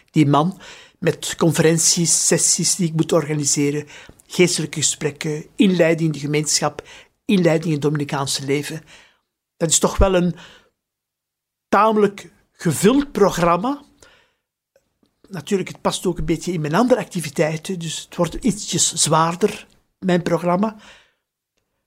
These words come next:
Maar het is toch wel belangrijk werk om iemand te mogen inleiden in het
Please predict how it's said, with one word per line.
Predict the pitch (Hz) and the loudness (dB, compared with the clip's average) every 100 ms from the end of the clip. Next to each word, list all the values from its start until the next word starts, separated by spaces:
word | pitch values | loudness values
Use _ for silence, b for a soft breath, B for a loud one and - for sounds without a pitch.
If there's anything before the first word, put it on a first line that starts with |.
| _ | _
Maar | - 185 | -2 -2
het | 185 | -2
is | |
toch | - 175 | -2 0
wel | 180 | 2
belangrijk | 160 170 170 156 - | 2 2 2 0 -2
werk | 185 175 202 - - | -2 0 0 -2 -6
om | 160 | -4
iemand | 175 180 170 135 | 0 0 0 -2
te | 160 | 0
mogen | 156 147 - | 0 0 0
inleiden | 240 220 165 156 160 180 | 2 4 4 2 0 -2
in | 156 | -4
het | 147 - - | -6 -10 -18